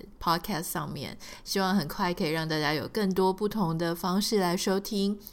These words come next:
因为好像有很多人是习惯用 Apple 的 iTunes 的 podcast。OK，今天我们要跟大家聊的呢，是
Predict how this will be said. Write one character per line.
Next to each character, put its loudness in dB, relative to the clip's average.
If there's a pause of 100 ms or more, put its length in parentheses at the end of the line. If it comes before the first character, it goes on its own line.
因 -2
为 2
好 2
像 0
有 2
很 -4
多 0
人 0
是 0
习 -2
惯 0
用 0
Apple 0
的 -4
iTunes -4
的 -8
podcast。 -6 (500)
OK， -6 (440)
今 -2
天 4
我 2
们 -4
要 4
跟 -2
大 0
家 4
聊 0
的 -2
呢， -6
是 4